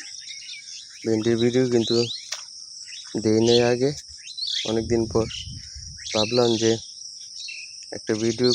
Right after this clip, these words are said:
করি, ভিডিও দিই, কারণ এটার বৈশিষ্ট্য অনেক সুন্দর, এটার গুণাগুণ বলে শেষ করা যাবে না। আপনারা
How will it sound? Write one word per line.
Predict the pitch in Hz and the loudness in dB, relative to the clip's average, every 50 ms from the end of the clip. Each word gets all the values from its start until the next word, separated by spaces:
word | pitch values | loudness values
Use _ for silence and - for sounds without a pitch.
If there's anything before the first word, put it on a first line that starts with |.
| - | 2
করি, | - 117 104 113 131 131 - 123 | 2 0 0 0 -2 -4 -6 -6
ভিডিও | 117 117 110 113 113 | -6 -2 -2 -2 0
দিই, | 110 - 107 120 131 - - - - - - - - - - | 0 0 -2 -2 -4 -6 -10 -14 -14 -16 -16 -14 -14 -10 -6
কারণ | - 104 107 104 107 - - - - - - - - - - - - - - | -4 -2 0 0 -2 -2 -6 -8 -10 -14 -18 -16 -16 -14 -14 -14 -14 -10 -6
এটার | 107 110 107 - 120 110 104 107 110 - - - - - - - - - - - - - - - - - - - - - - - - - - - - - - 117 110 | -4 -2 2 2 4 4 4 2 0 -4 -10 -16 -16 -16 -16 -14 -12 -12 -12 -12 -14 -16 -16 -18 -18 -18 -18 -18 -18 -18 -18 -18 -16 -16 -16 -16 -8 -4 -2 0 2
বৈশিষ্ট্য | 110 120 117 - - 117 110 - - 117 | 2 2 2 2 0 -2 -2 0 0 2
অনেক | 117 117 117 117 117 117 - | 2 4 4 2 2 0 0
সুন্দর, | - - 120 120 123 120 120 123 127 - - - - - - - - - - - - - - - - - - - - - - - | 0 0 0 0 0 0 2 2 0 0 -2 -10 -14 -12 -10 -8 -6 -4 -4 -4 -6 -6 -10 -14 -18 -20 -18 -16 -14 -10 -6 -6
এটার | 104 107 110 110 110 | -4 -2 -2 -2 -2
গুণাগুণ | 107 117 117 120 117 113 123 123 120 120 120 | 0 2 2 4 4 4 4 4 4 4 2
বলে | 110 113 113 120 120 | 2 2 2 2 0
শেষ | - 113 113 - - 110 | 0 -2 -2 0 0 0
করা | 113 117 | 0 2
যাবে | 117 120 117 120 | 0 0 0 0
না। | 123 131 139 131 - - - - - - - - - - - - - - - - - - - - | 0 0 -2 -2 -6 -14 -18 -16 -14 -14 -12 -12 -14 -14 -16 -18 -20 -20 -20 -18 -18 -12 -8 -6
আপনারা | 120 - - 117 113 113 113 113 113 | -6 -2 0 2 2 4 4 2 2